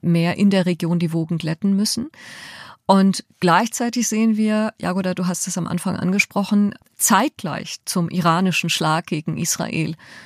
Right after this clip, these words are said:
wurde ja auch wieder eine Art Krieg im Innern eröffnet, nämlich, ähm, die sogenannte Operation Nur, wie sie auf Persisch heißt.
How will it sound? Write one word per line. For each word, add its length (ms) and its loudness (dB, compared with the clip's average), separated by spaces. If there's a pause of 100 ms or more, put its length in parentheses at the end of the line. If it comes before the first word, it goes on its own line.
(260)
wurde 260 2
ja 220 2
auch 240 0
wieder 500 2
eine 380 -4
Art 380 -4
Krieg 280 2
im 140 0
Innern 260 0
eröffnet, 760 -4
nämlich, 640 0
ähm, 300 0
die 100 0
sogenannte 500 0
Operation 640 -2
Nur, 300 2 (160)
wie 220 0
sie 160 -2
auf 120 -4
Persisch 380 -2
heißt. 400 -2